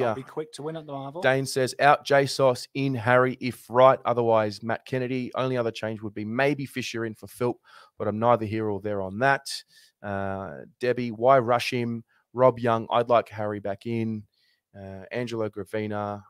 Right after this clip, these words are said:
Speaker 2: "We have our eyes firmly on Papley. Cameron will end up staying." Raphael, "Brisbane star Charlie Cameron prepared to request a trade." Uh, he's quoting. I'm guessing
Speaker 1: Stop
Speaker 2: that's the
Speaker 1: getting
Speaker 2: news
Speaker 1: me
Speaker 2: that's come out.
Speaker 1: excited.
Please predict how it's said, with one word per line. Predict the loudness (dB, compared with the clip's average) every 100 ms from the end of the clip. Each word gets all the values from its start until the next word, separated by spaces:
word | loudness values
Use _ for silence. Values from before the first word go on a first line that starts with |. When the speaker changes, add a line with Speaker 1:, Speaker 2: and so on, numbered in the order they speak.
| _ _
Speaker 2:
"We | -6
have | 0 4
our | 4 4
eyes | 2 -2 -4
firmly | -4 -4 -4
on | -8
Papley. | -2 -2 -2 -10 -10
Cameron | -6 -6 -4 -8
will | -10
end | -8 -10
up | -10
staying." | -4 -2 -2 -4 -8 -14 _ _ _ 6
Raphael, | 6 8 4 4 2 0
"Brisbane | -2 0 -2 -4
star | -2 0 0
Charlie | 0 0 0 -4
Cameron | -8 -6 -8
prepared | -10 -10 -6 -6
to | -8
request | -10 -4 -4 -6
a | -14
trade." | -6 -4 -4 -10 _ _ _ _ _ -16
Uh, | -12
he's | -10 -12
quoting. | -2 -2 -2 -8 -16 -18 -14
I'm | -8
guessing | -4 -2 2
Speaker 1:
Stop | 4
Speaker 2:
that's | 4
the | 0
Speaker 1:
getting | -2 -2
Speaker 2:
news | -2
Speaker 1:
me | -2
Speaker 2:
that's | -4 -2
come | -2 0
out. | 0 -2
Speaker 1:
excited. | -4 -10